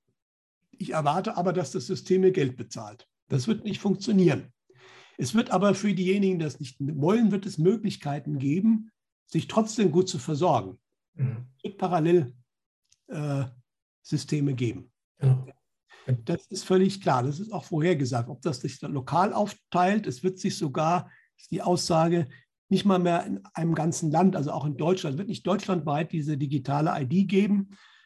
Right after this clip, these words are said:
Speaker 1: äh, sondern es wird große Bereiche geben, wo es anders funktioniert. Ja? Und da muss sich halt jeder entscheiden, beziehungsweise hat die Entscheidung schon getroffen. Wir kennen alle diese Menschen, die ja eigentlich,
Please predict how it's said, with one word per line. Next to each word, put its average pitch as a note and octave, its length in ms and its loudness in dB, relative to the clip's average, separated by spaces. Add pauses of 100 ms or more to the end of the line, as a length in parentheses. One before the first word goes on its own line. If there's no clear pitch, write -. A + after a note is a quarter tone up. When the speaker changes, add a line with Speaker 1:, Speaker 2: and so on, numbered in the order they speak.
(140)
Speaker 1:
äh, E3 200 2
sondern E3 380 2
es - 220 -6
wird F#3 260 -2 (640)
große F3 460 -2
Bereiche D#3 520 0
geben, F#3+ 460 2 (440)
wo D#3+ 80 -2
es D3+ 100 -4
anders E3+ 380 0
funktioniert. G2+ 840 -12 (500)
Ja? B2+ 320 -8 (580)
Und D3 340 -4
da D#3 80 0
muss G#3+ 180 4
sich G#3 180 0
halt F3 180 2
jeder F3 260 2
entscheiden, C3 640 -2
beziehungsweise C3 460 -4
hat C#3 140 -6
die D#3+ 80 -2
Entscheidung B2 520 -2
schon A#2+ 220 -6
getroffen. B2+ 600 -4 (340)
Wir A#2+ 120 -10
kennen C#3 220 -2
alle D#3 260 -2
diese E3 260 0
Menschen, F3+ 500 2
die D3+ 120 -2
ja C3+ 340 -2 (500)
eigentlich, G#3+ 800 2